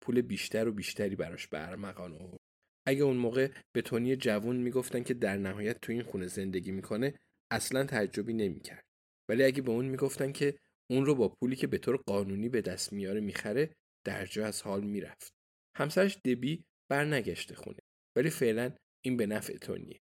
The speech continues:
به اون زمان می‌ده تا تمرکز کنه و واقعاً به همه چی فکر کنه. تونی یاد داد و بیدادش با این ونتام می‌افته و دوباره خشمگین. آین داشت اون رو از وودلندز حذف می‌کرد و همین راحتی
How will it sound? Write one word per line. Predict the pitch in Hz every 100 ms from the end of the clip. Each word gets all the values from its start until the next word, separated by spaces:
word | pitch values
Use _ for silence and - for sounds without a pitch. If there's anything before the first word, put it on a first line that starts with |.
| _ _ -
به |
اون | 123
زمان | 139 127 113 123
می‌ده | 131 131 127
تا | 117
تمرکز | - 98 95 92 127 127
کنه | 131 127
و | 131 143 _ _ -
واقعاً | 98 92 107
به | 101
همه | 101 95
چی | 98 110
فکر | - 95 -
کنه. | - - _ _ _ _
تونی | - 123 143 143 _ _
یاد | 131 135 131
داد | 110 101
و |
بیدادش | 98 98 107 117 -
با | 98
این | 101 95 92
ونتام | 95 90 110 104
می‌افته | 90 - - 120
و | 120
دوباره | 120 101 98 95
خشمگین. | - 101 - - - 98 90 _ _ _ -
آین | 156 208
داشت | 220 - -
اون | 175
رو | 190
از | 127
وودلندز | 110 101 143 165 -
حذف | 165 160 -
می‌کرد | 95 107 104 127 - _ _ -
و | 131
همین | 151
راحتی | 143 101 104 98 113 113